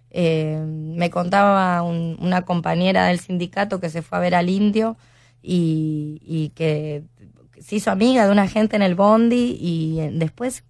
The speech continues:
se la apoyaron en el medio del recital la misma gente que se había hecho amiga en el bondi. Eso es suponer que porque una circula sola,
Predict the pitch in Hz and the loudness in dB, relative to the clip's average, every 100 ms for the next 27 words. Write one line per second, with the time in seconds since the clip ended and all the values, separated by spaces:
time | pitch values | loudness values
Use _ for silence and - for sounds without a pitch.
0 | _ - - - - 147 220 233 214 156 | _ -14 -8 -8 -6 -4 2 2 2 0
1 | 151 156 175 208 185 147 151 156 185 214 | -2 -2 -2 0 -2 -4 -10 -10 -4 -2
2 | 185 185 202 185 208 190 160 160 175 - | -2 -2 -4 -4 -6 -8 -8 -6 -6 -4
3 | 165 175 180 165 156 233 240 180 160 - | -4 -2 0 -2 0 0 0 -2 -4 -6
4 | 302 359 254 220 220 240 247 - - - | -6 -6 -6 -6 -2 -2 -2 -8 -20 -8
5 | 202 185 190 180 180 202 269 262 233 226 | -6 -4 -2 -4 -2 -2 0 -2 -6 -6
6 | 254 233 - 247 233 220 277 | -4 -4 -4 2 2 2 0